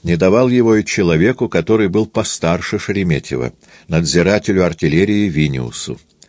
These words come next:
От двадцать первого февраля Виниус писал царю.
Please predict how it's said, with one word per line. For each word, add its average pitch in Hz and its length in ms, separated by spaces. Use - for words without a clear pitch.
От 73 220
двадцать 85 560
первого 78 500
февраля 73 600
Виниус 107 680
писал 82 580
царю. 67 480